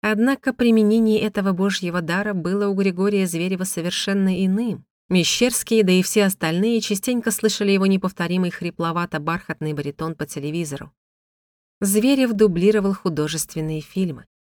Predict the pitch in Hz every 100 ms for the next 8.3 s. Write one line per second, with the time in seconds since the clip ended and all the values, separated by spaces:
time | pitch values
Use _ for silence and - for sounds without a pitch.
0 | _ _ _ _ _ - 147 - - 196
1 | 165 _ _ _ _ _ _ 185 175 -
2 | - 165 160 - - - - 180 _ _
3 | _ _ _ _ _ - 214 208 277 262
4 | - 226 220 233 226 202 196 190 190 208
5 | 196 - 202 196 190 190 - 196 180 180
6 | 165 190 196 185 - 185 185 - 180 -
7 | 190 190 180 - 170 175 - 185 180 185
8 | 226 190